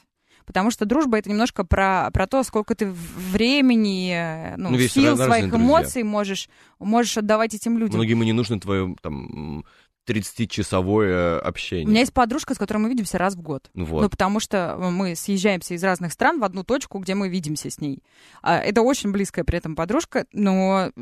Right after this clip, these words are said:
Speaker 1: но я понимаю, что я должна вот на то время, когда она прилетит, э, расчистить
Speaker 2: Составить
Speaker 1: все. Ну, то есть
Speaker 2: сочинение
Speaker 1: нет,
Speaker 2: о
Speaker 1: нет,
Speaker 2: том, как я
Speaker 1: нет,
Speaker 2: провела
Speaker 1: нет,
Speaker 2: этот
Speaker 1: нет,
Speaker 2: год.
Speaker 1: нет, э, как раз этого всего не надо. Я, я просто стараюсь, э, избавиться от всех дел, и, э, чтобы мы как раз смогли провести время вместе.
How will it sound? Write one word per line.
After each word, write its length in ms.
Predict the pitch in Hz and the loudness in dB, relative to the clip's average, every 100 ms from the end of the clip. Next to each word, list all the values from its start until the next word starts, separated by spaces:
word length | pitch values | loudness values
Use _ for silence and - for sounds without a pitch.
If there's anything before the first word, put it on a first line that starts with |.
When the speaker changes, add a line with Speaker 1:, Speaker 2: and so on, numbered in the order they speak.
| - | -14
Speaker 1:
но 120 | 185 | -6
я 160 | 190 202 | -2 0
понимаю, 400 | 254 208 190 240 | 0 0 2 0
что 280 | - 208 185 _ _ | 0 -2 -2 _ _
я 220 | 180 220 | 0 2
должна 400 | 220 208 202 226 | 4 2 4 2
вот 160 | 180 - | 2 -2
на 100 | 185 | -2
то 140 | 208 | -2
время, 260 | 190 190 170 | 0 -2 -2
когда 300 | - 175 175 | -4 -2 -2
она 120 | 165 | -2
прилетит, 600 | 185 175 175 - 339 - _ _ _ - | -2 -2 -4 -2 -2 -4 _ _ _ -10
э, 300 | 202 180 170 - | -4 -4 -4 -2
расчистить 420 | 180 202 - 226 | 2 2 2 2
Speaker 2:
Составить 260 | 311 131 120 | 4 4 2
Speaker 1:
все. 220 | - - | 0 2
Ну, 60 | 247 | 4
то 60 | |
есть 120 | 160 - | 2 -2
Speaker 2:
сочинение 480 | 135 247 285 160 | -2 2 4 6
Speaker 1:
нет, 140 | 294 359 | 6 6
Speaker 2:
о 100 | 285 | 4
Speaker 1:
нет, 100 | 277 | 2
Speaker 2:
том, 160 | 156 | 0
как 160 | 143 156 | 0 4
я 100 | 240 | 6
Speaker 1:
нет, 120 | 302 | 8
Speaker 2:
провела 260 | 277 135 277 | 6 6 6
Speaker 1:
нет, 120 | 269 | 4
Speaker 2:
этот 40 | |
Speaker 1:
нет, 80 | 294 | 2
Speaker 2:
год. 80 | 220 | 4
Speaker 1:
нет, 240 | 277 190 214 | 4 2 -2
э, 280 | 202 208 | 0 0
как 140 | 208 214 | 0 -2
раз 160 | 240 | -2
этого 160 | - 233 | -2 -8
всего 200 | 208 247 | -2 0
не 60 | 233 | 2
надо. 200 | 202 165 | 2 2
Я, 200 | 190 190 | 2 2
я 260 | 196 220 262 | 2 2 2
просто 360 | 226 233 - | 0 -8 -8
стараюсь, 460 | 214 196 220 220 - | -4 0 0 0 -4
э, 380 | 196 185 175 - | -4 -4 -4 -8
избавиться 480 | 170 214 226 202 185 | 0 2 2 0 -4
от 100 | - | -4
всех 280 | - 220 175 | -2 -2 0
дел, 340 | 185 277 349 | 2 2 2
и, 360 | 233 196 180 175 | -2 -4 -6 -6
э, 520 | 175 170 170 165 175 | -8 -8 -8 -8 -10
чтобы 260 | 165 185 185 | -8 -2 2
мы 220 | 214 262 | 4 4
как 120 | 214 | 0
раз 120 | 202 | -6
смогли 300 | - 214 220 | -4 -2 0
провести 420 | 202 160 151 - 151 | -2 -8 -10 -10 -10
время 340 | 156 165 156 | -8 -6 -6
вместе. 320 | 151 143 - | -8 -10 -12